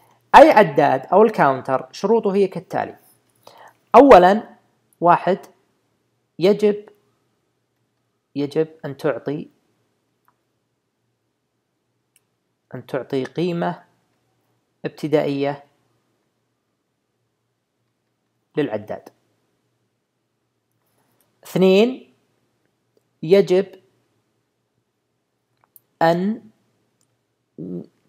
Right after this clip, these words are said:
تزيد أو تنقص العداد في كل،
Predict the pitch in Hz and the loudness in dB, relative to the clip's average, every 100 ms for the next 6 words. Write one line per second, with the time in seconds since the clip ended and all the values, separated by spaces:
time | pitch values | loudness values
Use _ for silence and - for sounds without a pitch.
0 | - 151 127 180 165 175 175 _ _ _ | -10 -8 -4 -4 -4 -6 -8 _ _ _
1 | _ _ _ _ _ _ _ _ _ _ | _ _ _ _ _ _ _ _ _ _
2 | _ _ _ _ _ _ _ _ 170 160 | _ _ _ _ _ _ _ _ 2 2
3 | 135 - - 147 131 - 156 - - - | -2 -10 -10 -8 -8 -8 -8 -10 -18 -20
4 | _ _ _ _ _ _ _ _ _ _ | _ _ _ _ _ _ _ _ _ _
5 | _ _ _ _ _ _ _ _ _ _ | _ _ _ _ _ _ _ _ _ _
6 | _ _ _ _ _ _ _ _ _ - | _ _ _ _ _ _ _ _ _ -6
7 | 147 - 135 127 123 151 - _ _ _ | -4 -4 -6 -6 -6 -6 -12 _ _ _
8 | _ _ _ _ _ _ _ - _ _ | _ _ _ _ _ _ _ -20 _ _
9 | _ _ - 180 185 185 - _ - 190 | _ _ -8 -6 -6 -8 -12 _ -6 -2
10 | 190 190 208 | 0 -2 -8